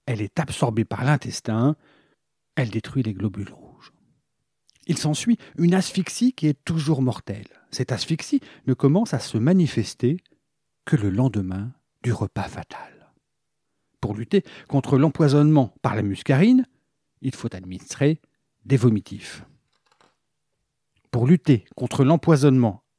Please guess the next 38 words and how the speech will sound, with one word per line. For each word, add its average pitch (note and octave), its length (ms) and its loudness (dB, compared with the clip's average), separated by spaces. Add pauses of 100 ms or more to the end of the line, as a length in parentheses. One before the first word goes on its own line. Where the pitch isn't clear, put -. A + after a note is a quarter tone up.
(120)
par D#3+ 160 0
la A#2 100 0
phaline, A2 560 -2 (300)
les A#2+ 260 2
armes A2 300 2
de G2 120 -4
la B2+ 140 2
médecine A2 640 -4 (320)
sont - 220 -10
presque - 400 -12
inefficaces. - 800 -12 (520)
Il C#3 140 0
paraît C#3+ 360 2 (260)
que - 80 4
le C#3 120 10
mieux G3+ 300 6 (180)
est C#3 120 2
d'ingérer F3+ 560 2
cent - 260 -2
cinquante F#3 480 0
grammes G3 380 0
de C3 100 0
chair - 320 -2
crue - 380 0
hachée - 400 0
de B2 80 4
lapin. A2+ 420 -2 (1300)
Quelles - 160 -6
sont - 200 0
les D3+ 140 0
espèces - 480 -8
de C#3+ 80 -4
champignons G#3+ 480 0
qui - 120 -14
contiennent F#3+ 380 -2
de D#3 80 0
la D3+ 140 0
phaline ? A3+ 480 -2